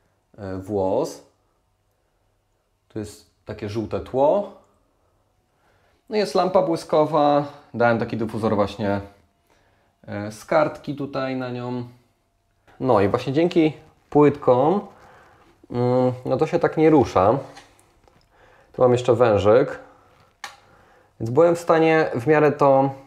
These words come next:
ustawić, chociaż no zajmuje to bardzo dużo czasu, bo to już jest, e, bardzo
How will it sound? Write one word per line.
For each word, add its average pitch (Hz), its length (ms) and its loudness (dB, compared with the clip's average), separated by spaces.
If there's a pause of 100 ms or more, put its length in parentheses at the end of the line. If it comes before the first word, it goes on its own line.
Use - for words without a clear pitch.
(360)
ustawić, 120 520 2
chociaż 127 320 0 (480)
no 131 60 -2
zajmuje 165 340 2
to 185 100 2
bardzo 196 320 4
dużo 156 240 4
czasu, 143 320 0
bo 127 140 2
to 139 100 0
już 131 160 0
jest, - 360 -4
e, 123 320 2
bardzo 123 640 2